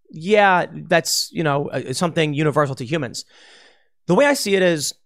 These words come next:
there, there are certain, uh, uh, types of, you know, actions that are universally, uh, considered wrong,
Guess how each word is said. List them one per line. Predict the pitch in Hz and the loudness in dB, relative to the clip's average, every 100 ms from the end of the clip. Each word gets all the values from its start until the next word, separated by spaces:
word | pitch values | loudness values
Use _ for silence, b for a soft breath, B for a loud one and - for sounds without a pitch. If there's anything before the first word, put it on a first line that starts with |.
| _ _ _ _ _ _ _ _ 123 - | _ _ _ _ _ _ _ _ -20 -16
there, | 123 - 139 165 | -16 -6 -2 0
there | 151 170 | 2 2
are | 160 | 4
certain, | 226 202 185 - | 0 0 -4 -2
uh, | |
uh, | 151 135 127 120 113 _ - _ _ _ _ _ - | -2 0 -2 -4 -6 _ -20 _ _ _ _ _ -2
types | 165 160 - | 0 0 2
of, | 147 113 - | 0 0 -6
you | 127 | -6
know, | 117 104 - | -4 -4 -2
actions | 135 131 123 123 117 | -4 -4 -8 -10 -8
that | 117 - | -8 -4
are | 135 | -2
universally, | 131 156 156 151 131 120 117 110 | 0 2 2 0 -2 -6 -8 -6
uh, | 104 101 | -8 -6
considered | 117 127 117 104 - | -8 -6 -8 -10 -2
wrong, | 180 143 110 | 0 0 -4